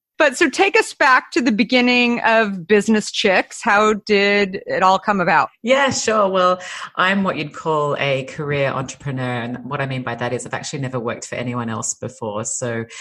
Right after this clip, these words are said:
Speaker 2: apart from a little waitressing gig I had when I was at school. So when you have your own businesses, you know, you need to work out how you're gonna make enough money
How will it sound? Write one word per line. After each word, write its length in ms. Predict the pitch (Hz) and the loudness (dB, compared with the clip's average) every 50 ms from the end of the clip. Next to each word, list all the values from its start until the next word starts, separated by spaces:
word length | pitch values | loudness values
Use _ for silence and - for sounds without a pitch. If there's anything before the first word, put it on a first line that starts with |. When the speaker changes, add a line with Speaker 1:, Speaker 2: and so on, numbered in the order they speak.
| - - | -14 -12
Speaker 2:
apart 220 | - - 175 - - | -4 -2 -2 -2 -2
from 120 | - 147 | -2 -6
a 40 | 135 | -4
little 380 | 123 131 131 135 131 127 113 - | -2 0 0 0 -2 -2 -6 -6
waitressing 520 | - 127 - - 143 - - 135 120 120 | -6 -6 -6 -8 -10 -10 -10 -8 -8 -8
gig 180 | 117 131 123 - | -6 -8 -6 -6
I 100 | 120 113 | -6 -6
had 260 | 120 120 110 113 113 | -4 -6 -6 -6 -6
when 100 | 123 120 | -8 -8
I 120 | 120 110 110 | -6 -6 -6
was 200 | 110 - - 123 | -6 -8 -8 -10
at 180 | 117 - - | -10 -10 -10
school. 480 | - - - - - 131 120 110 110 117 - - - - | -10 -10 -8 -6 -4 -4 -2 -2 -4 -6 -8 -12 -14 -10
So 340 | - - 135 127 127 127 127 - - - - - - - _ | -6 -4 -2 -2 0 -2 -4 -6 -8 -14 -14 -14 -16 -10 _
when 200 | - 185 196 208 | 0 0 2 2
you 540 | 208 202 185 170 160 156 151 151 143 135 - - _ - | 2 2 2 2 2 2 0 0 -2 -4 -6 -10 _ -12
have 260 | - - - 165 156 165 | -8 -4 -4 -4 -2 -2
your 140 | 160 147 | 0 0
own 240 | 135 127 117 117 117 | 0 0 -2 -6 -8
businesses, 800 | 123 123 - - 127 - - 127 120 117 123 123 - - - - - | -8 -8 -6 -6 -8 -6 -4 -4 -4 -4 -6 -10 -12 -12 -12 -12 -12
you 140 | 156 160 | -12 -10
know, 100 | 156 143 | -8 -6
you 160 | 123 120 131 135 | -6 -6 -6 -6
need 160 | 143 143 139 | -6 -6 -8
to 100 | - 139 | -6 -4
work 220 | 131 123 127 - | -4 -6 -4 -4
out 160 | 135 117 - | -6 -6 -6
how 160 | - - 143 131 | -6 -6 -4 -4
you're 160 | 127 135 127 | -4 -4 -4
gonna 160 | 135 127 127 | -4 -4 -4
make 180 | 123 120 117 123 | -4 -6 -8 -8
enough 200 | - 120 120 - | -10 -12 -10 -8
money 280 | - 123 120 123 123 117 | -8 -6 -6 -6 -6 -8